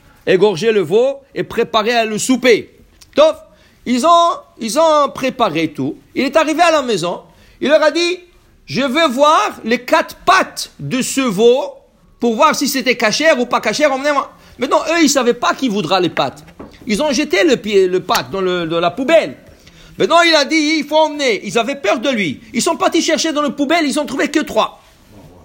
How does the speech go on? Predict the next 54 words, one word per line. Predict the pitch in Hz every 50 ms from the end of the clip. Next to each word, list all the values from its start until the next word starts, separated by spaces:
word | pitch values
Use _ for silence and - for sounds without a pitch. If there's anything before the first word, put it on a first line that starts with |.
| - - - - - - -
Qu'est-ce | - 339 320 -
qu'il | 370 392 359
a | 339
fait, | - - 311 294 269
un | 254
esclave ? | 240 226 226 - - 185 170 160 151
Il | 190 208
avait | 202 196 247
peur | 247 - 254 247 190
de | 160 180
lui. | 165 139 143 160 - - - - - - - - -
Il | 190 220
est | 240
parti, | 233 - 233 220 - - 285 285
il | 240
a | 240 -
pris | - - 247 247
un | 240
animal | 240 226 226 226 233 233 220
vivant. | 160 190 240 214 294 330 285 208 - - - - - - - - - - -
Il | - 220
lui | 233
a | 240 240
coupé | - - 247 - 262 254
le | 240 220
pied, | - - 196 220 262 - - - -
il | 214 202
lui | 220
a | 226 226
emmené, | 214 226 226
voilà, | 220 214 240 240 233 214
quatre. | - 196 170 139 - - - _ _ _ - _ _ _ _ _ _ _ _ - _ _
Ah, | 254 285 294 269 262
ok, | 269 262 269 269 262 247 208 170 -
il | - 180
a | 214
regardé, | 202 214 202 180 208 196 180 277 247
c'est | 233 - 247 -
cachère, | - 247 233 - - 202 180
c'est | 147 180 180
cachère. | 175 185 165 - - 110 107 - - - - - - - _ _ - - - - - - -
Après | 190 202 - - 359 370
qu'il | - 330 339
a | 285 262
mangé, | 240 233 214 190 131 156 151 156 196 - -
Rabbi, | - 131 175 180 160 202 190 - -
Rabbi | - 156 156 180 175 185 196
Hanina | 196 185 180 190 180
ben | 156 175 160
Gamliel, | 156 170 165 196 247 240
après | - - 247 208
qu'il | 208 202
a | 185
mangé, | 165 156 135 123 180 240 -